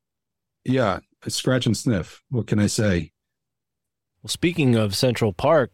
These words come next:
Speaker 2: Cleopatra's Needle has
Speaker 1: Mm-hmm.
Speaker 2: always kind of baffled me.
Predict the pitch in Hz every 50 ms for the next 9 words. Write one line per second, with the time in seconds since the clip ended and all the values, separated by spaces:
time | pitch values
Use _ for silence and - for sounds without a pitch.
0 | _ - - - 139 135 131 123 - - 131 123 131 - - 127 120 107 98 101
1 | 95 98 107 127 147 160 156 127 113 107 107 117 117 - _ _ _ _ _ _
2 | _ _ - 110 117 113 117 117 123 127 127 - 127 135 123 - 131 120 113 107
3 | 95 90 113 117 120 120 107 - 117 110 101 101 101 104 110 117 123 127 123 110
4 | 104 101 101 101